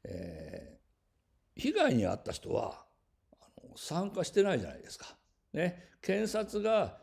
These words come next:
取り調べた結果で訴えるので、まあ、あの、民事裁判の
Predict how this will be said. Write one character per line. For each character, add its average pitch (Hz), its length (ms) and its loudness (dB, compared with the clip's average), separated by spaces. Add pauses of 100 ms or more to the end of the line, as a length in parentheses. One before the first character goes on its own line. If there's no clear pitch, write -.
取 165 180 4
り 190 60 -2
調 208 160 4
べ 196 80 6
た 185 100 0
結 170 240 0
果 175 160 2
で 196 160 4
訴 139 400 4
え 123 60 8
る 110 100 2
の 87 120 -6
で、 113 280 2 (300)
ま - 400 2 (160)
あ、 123 100 -2
あ 120 40 2
の、 117 180 2
民 190 340 2
事 185 120 -4
裁 190 320 4
判 123 400 4
の 143 280 2